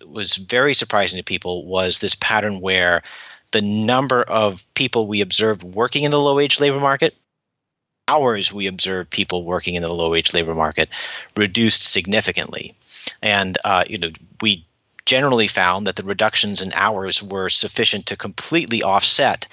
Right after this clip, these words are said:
the increase in wages, so the total amount paid out in the low-wage labor market declined. That was sort of the, the punchline of the first paper we released, and, and that was back in the summer of twenty seventeen.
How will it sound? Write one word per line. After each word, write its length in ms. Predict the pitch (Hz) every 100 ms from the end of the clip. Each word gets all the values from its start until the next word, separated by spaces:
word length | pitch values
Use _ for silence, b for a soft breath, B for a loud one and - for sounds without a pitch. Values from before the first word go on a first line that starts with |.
| B B B
the 180 | 110 110
increase 360 | 107 107 98 90
in 120 | 85
wages, 520 | 104 113 - 82 80
so 160 | - 101
the 100 | 95
total 360 | - 139 127
amount 320 | 107 101 101
paid 240 | - 104 104
out 280 | 175 101 85
in 80 |
the 100 | 92
low-wage 440 | 87 87 87 87 -
labor 180 | 82 87
market 340 | 80 - 85
declined. 720 | - - - 185 104 - - - _ _ B B B B B B _ -
That 140 | 196 220
was 120 | 208
sort 180 | 226 196
of 60 |
the, 160 | 165 127
the 80 | 160
punchline 460 | - 196 - 165 143
of 60 |
the 60 | 113
first 300 | - 247 -
paper 240 | 160 -
we 120 | 113
released, 420 | 104 98 90 92 -
and, 200 | 104 107
and 120 | 113
that 100 | 151
was 140 | 165
back 240 | - 135 131
in 60 |
the 60 | 110
summer 280 | - 117 101
of 80 |
twenty 260 | 95 110 95
seventeen. 640 | - 92 87 - 165 -